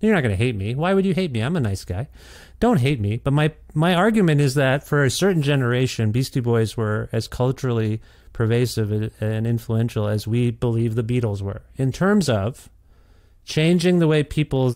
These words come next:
made things, sounds. The way I dressed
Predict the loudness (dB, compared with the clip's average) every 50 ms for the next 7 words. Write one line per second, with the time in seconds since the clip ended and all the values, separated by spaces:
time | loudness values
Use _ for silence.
0 | -2 -2 -2 0 2 2 2 0 -2 -2 -2 -2 -2 -2 -4 -6 -10 -10 -12 -12
1 | -12 -14 -14 -8 -4 -2 0 2 2 2 2 0 0 -2 -4 -8 -14 -20 -20 -18
2 | -10 -6 -2 0 2 2 2 4 4 2 2 2 0 0 0 0 2 2 2 0
3 | -2 -6 -8 -10 -14